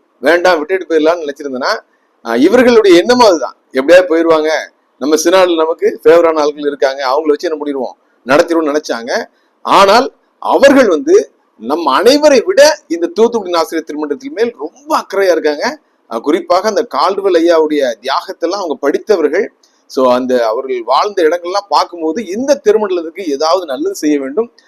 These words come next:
ஏற்கனவே ஆட்சியில் இருந்து அந்த கும்பல் இடத்துல கொடுத்துடக்கூடாது அப்படிங்கிறதுக்காக ஏராளமான பிரச்சனைகளை,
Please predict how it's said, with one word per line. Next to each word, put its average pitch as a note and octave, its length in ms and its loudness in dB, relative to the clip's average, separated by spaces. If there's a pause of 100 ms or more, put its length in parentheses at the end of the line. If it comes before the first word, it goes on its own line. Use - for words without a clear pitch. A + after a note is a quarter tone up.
(240)
ஏற்கனவே A3+ 540 4
ஆட்சியில் F#3 500 -2
இருந்து E3 280 -2
அந்த D#3 220 -2
கும்பல் F3 340 -4
இடத்துல F3+ 300 -4 (440)
கொடுத்துடக்கூடாது A3 600 2
அப்படிங்கிறதுக்காக D3 540 -4 (640)
ஏராளமான G#3 680 -2
பிரச்சனைகளை, A3+ 600 2